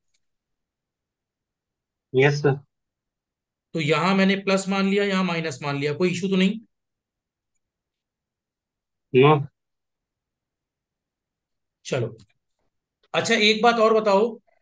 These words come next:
Speaker 2: क्या यहां से जब आप चलोगे इस पाथ पर केवीएल अगर लगाए, एक बार check करते हैं,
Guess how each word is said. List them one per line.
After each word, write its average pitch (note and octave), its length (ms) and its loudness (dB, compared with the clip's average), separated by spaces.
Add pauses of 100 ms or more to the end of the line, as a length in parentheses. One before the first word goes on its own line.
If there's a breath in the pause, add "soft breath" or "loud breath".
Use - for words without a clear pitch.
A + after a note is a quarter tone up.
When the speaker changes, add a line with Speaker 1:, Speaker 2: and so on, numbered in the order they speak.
(1300)
Speaker 2:
क्या G#3 160 2 (140)
यहां F#3 400 -4
से A#3 120 -4
जब A3 140 -2
आप G#3+ 200 -4
चलोगे F#3 460 -2 (280)
इस G3 220 -8
पाथ G3+ 240 2
पर G3 140 -2
केवीएल G3+ 340 -2
अगर F#3+ 160 0
लगाए, C#3 340 -4 (1200)
एक E3+ 140 -10
बार F#3 160 -2
check F#3 200 -2
करते C#3 240 -6
हैं, B2+ 140 -14